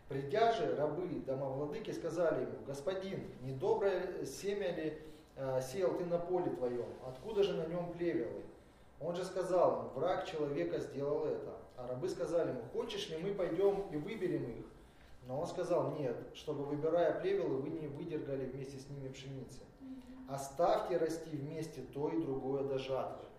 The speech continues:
То есть это слова самого Христа. "И во время жатвы я скажу жнеца-, жнецам:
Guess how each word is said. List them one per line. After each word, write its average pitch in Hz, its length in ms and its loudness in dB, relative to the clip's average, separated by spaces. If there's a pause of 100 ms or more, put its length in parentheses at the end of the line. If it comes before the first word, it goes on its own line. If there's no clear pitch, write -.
(140)
То 131 60 -12
есть 123 100 -10
это 131 140 -8
слова 139 320 0
самого 131 420 -4
Христа. - 460 -8 (420)
"И 135 80 -4
во 147 120 4
время 185 400 2
жатвы 139 480 2 (800)
я 160 180 0
скажу 143 320 0
жнеца-, 131 340 -6 (140)
жнецам: 131 640 -4